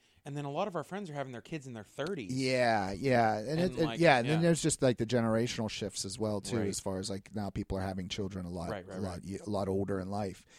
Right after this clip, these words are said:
Speaker 2: But for us, yeah, I mean, <clears throat> it's always been that way with both the kids for
Speaker 1: Right,
Speaker 2: the
Speaker 1: yeah.
Speaker 2: most part. And, um, and, uh, we just hit it off. I mean, 'cause Tate is twenty-seven,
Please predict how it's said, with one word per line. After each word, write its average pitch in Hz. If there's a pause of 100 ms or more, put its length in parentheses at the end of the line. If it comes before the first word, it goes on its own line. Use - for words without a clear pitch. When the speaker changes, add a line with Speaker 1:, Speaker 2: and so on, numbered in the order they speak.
(320)
Speaker 2:
But 123
for 131
us, 160
yeah, 151
I 135
mean, 117
<clears throat> - (440)
it's 135
always 139
been 110
that 98
way 104
with 143
both 185
the -
kids -
for 110
Speaker 1:
Right, 113
Speaker 2:
the 98
Speaker 1:
yeah. 98
Speaker 2:
most -
part. - (600)
And, 120
um, 107 (460)
and, 120
uh, 117
we 135
just 175
hit 151
it 127
off. 120
I 107
mean, 113
'cause 120
Tate 147
is 120
twenty-seven, 120